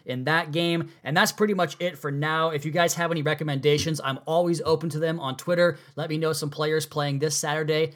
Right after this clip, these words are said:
maybe against some good competition for that player. Just let me know. We'll talk about it on Twitter, and we'll have the College Football Friday segment on tomorrow's podcast. But let's go ahead now and talk about our final segment,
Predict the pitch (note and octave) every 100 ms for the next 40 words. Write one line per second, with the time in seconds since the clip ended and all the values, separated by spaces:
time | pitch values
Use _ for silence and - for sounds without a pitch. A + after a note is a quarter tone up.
0 | _ B2+ C3 C3+ C#3+ C#3+ B2+ C#3+ C#3 C#3+
1 | C3+ - E3+ D3 D#3 E3 D#3 D3 C#3+ D3+
2 | D3+ C#3+ - - E3+ D3 D#3 D3 C3+ C3+
3 | C3 B2+ _ C3+ D3 D3 C#3 C#3 C3 C3
4 | B2 A#2+ G#3 G3 G3+ C#3+ - C3+ C3+ C#3
5 | D3 C3 C3+ D#3 D3+ D3 F3 D3 C3 -
6 | D3 D3 C#3+ D3+ C#3+ C3 B2+ C3+ C#3 G#3+
7 | G3 D3 D#3+ D#3 D#3 D#3 D3 F3 G#3 G#3+
8 | G3 F#3+ F#3 F3+ E3 - - C#3+ D#3+ E3+
9 | D#3 D#3+ C#3+ C#3+ G3+ G#3+ F#3+ - E3+ E3
10 | E3